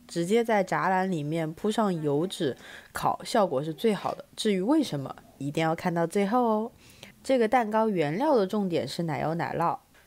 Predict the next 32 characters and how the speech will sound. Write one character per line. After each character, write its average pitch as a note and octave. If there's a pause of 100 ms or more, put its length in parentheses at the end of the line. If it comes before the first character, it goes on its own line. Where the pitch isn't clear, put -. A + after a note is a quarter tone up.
(120)
我 D#3+
的 E3+
这 B3
一 A#3
款 D#3+
呢 D#3+
是 G3
在 F#3
法 D3
超 A3
买 G3
的， C3
不 -
知 E4
道 F4+
名 G#3+
字 D4+
怎 G#3
么 D#3+
读 D#3+
的 F#4+
牌 D#3+
子， D#3 (340)
没 E3+
有 G3+
找 D#3+
到 D#3
Kili A#3
的 F3
那 F3
一 D#3+
款 C#3